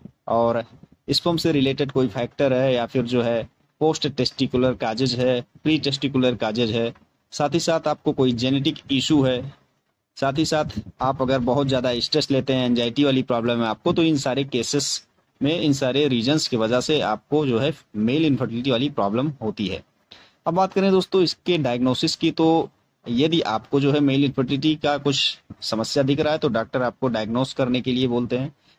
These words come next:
जिसमें आपका जो है scrotal ultrasound होता है दोस्तों, hormone testing होती है, semen test होता है, साथ ही साथ दोस्तों इसमें post ejaculation urine analysis भी किया जाता है, genetic test होते हैं कई सारे।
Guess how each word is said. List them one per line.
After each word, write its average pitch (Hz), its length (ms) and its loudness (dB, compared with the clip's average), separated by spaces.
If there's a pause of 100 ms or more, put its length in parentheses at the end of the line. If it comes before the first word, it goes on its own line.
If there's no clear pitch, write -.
(120)
जिसमें 151 260 2
आपका 170 320 0
जो 175 140 4
है 175 80 4 (120)
scrotal 139 600 0
ultrasound 135 580 0
होता 139 180 0
है 139 100 0
दोस्तों, 139 380 0 (360)
hormone 135 440 0
testing 151 380 0
होती 139 300 2
है, 135 200 -2 (240)
semen 143 420 0
test - 280 -4
होता 131 280 0
है, 123 200 -6 (460)
साथ 156 200 -2
ही 180 60 4
साथ 175 140 0
दोस्तों 165 360 0
इसमें 156 300 0
post 147 360 0
ejaculation 135 720 0 (100)
urine 139 300 2
analysis 127 540 -2
भी 143 120 2
किया 135 220 2
जाता 127 240 0
है, 123 140 0
genetic 120 380 0
test 139 220 -2
होते 131 180 0
हैं 120 60 -2
कई 123 140 0
सारे। 113 360 -2